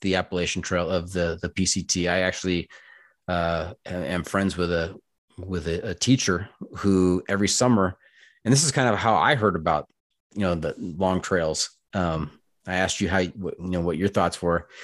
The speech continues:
and somebody told me that, that this particular teacher, he was section hiking the P C T, and he was currently in Oregon. I'm like,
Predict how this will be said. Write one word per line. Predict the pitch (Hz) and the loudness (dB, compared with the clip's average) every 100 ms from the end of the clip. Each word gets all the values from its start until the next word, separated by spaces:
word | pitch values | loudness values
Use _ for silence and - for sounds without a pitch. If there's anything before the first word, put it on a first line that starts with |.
| - - | -14 -4
and | - | 2
somebody | 117 107 | 4 4
told | 98 113 107 | 4 2 4
me | 95 | 2
that, | 85 85 - | 2 -2 -2
that | 90 80 | -6 -2
this | 95 | -4
particular | - 85 90 87 | -4 -4 -2 -2
teacher, | - 98 - 87 | -2 -4 -2 -4
he | 78 | -2
was | 85 - | -2 0
section | - - - | 0 0 0
hiking | 87 85 82 | -2 0 0
the | 76 | 0
P | - 87 | -2 -2
C | - 78 | -2 -2
T, | - 135 | 2 4
and | 92 | 4
he | 90 | 2
was | 78 | 0
currently | - 123 101 92 85 _ - _ 92 | 0 0 2 0 -2 _ -20 _ -4
in | 92 | 0
Oregon. | 98 135 98 73 69 _ _ _ _ _ _ _ | 4 4 4 0 -6 _ _ _ _ _ _ _
I'm | 98 92 | -2 0
like, | 87 - | 0 -4